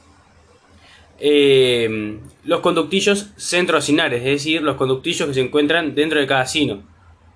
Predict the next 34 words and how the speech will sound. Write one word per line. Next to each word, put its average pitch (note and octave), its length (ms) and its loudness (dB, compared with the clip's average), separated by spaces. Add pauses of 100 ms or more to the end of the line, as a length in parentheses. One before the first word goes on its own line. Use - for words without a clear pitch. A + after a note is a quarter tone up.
(460)
Entonces C3+ 300 -4
van D3+ 160 2
a C3+ 80 2
haber A#2 260 0 (680)
conductillos D3 540 -2
centroacinares F#3+ 1000 0 (120)
en, C3 380 -6
en C3+ 160 -6
cada F#3+ 280 2
acino G3+ 520 0 (300)
que E3 80 -4
van F#3 100 4
a G3+ 40 4
desembocar F#3+ 680 0 (140)
en D#3+ 140 -6
conductillos G3+ 540 0
que F#3 80 0
van E3+ 80 0
a, D#3+ 60 -2
se E3+ 100 -4
van F3 80 -2
a F3 40 0
encontrar D#3+ 540 -2 (420)
entre D3 460 0
cada D3 580 0 (840)
acino, C3 540 -2 (580)
intercalándose, D3 760 0
y A#2+ 60 -2
van D3+ 100 2
a D#3+ 60 -2
ser F3+ 140 0
los F#3 100 0
conductillos D#3+ 680 0
intercalares. C#3+ 840 -2